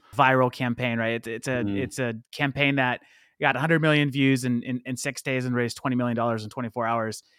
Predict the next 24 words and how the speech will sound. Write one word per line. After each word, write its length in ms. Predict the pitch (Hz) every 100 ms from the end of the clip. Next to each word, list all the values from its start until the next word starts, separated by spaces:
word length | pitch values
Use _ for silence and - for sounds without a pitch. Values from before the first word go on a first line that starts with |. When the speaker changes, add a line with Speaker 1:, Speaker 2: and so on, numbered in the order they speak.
| _ _ -
Speaker 1:
And 440 | 135 131 127 123 -
the 200 | 139 151
answer 280 | 170 208 165
is, 140 | 143 -
it's 160 | 143 135
like, 120 | -
it's 140 | 143 123
very 340 | 123 156 156
straightforward 560 | 143 151 135 - 131 147
and 100 | 127
it's 140 | 120
simple. 340 | 139 131 175 160
For 280 | - 139
s-, 280 | 131 - - 156
you 120 | 135
know, 100 | 113 - _
five, 300 | - 135 151
six 240 | - 156 -
years 180 | 139 120
leading 300 | 139 143 131
up 180 | 131
to 80 | -
that 180 | 139 -
moment, 420 | 113 120 165 180